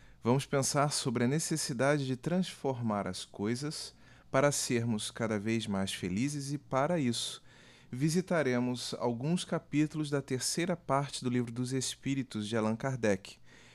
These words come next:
que fala sobre a lei divina. Será que dá para ter mais esperança aceitando que todas as coisas têm um propósito,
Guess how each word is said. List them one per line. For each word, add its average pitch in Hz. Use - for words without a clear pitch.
que 190
fala 110
sobre 110
a -
lei 98
divina. 95
Será 151
que -
dá 139
para 135
ter 135
mais 123
esperança 123
aceitando 123
que 123
todas 143
as 123
coisas 123
têm 123
um 123
propósito, 117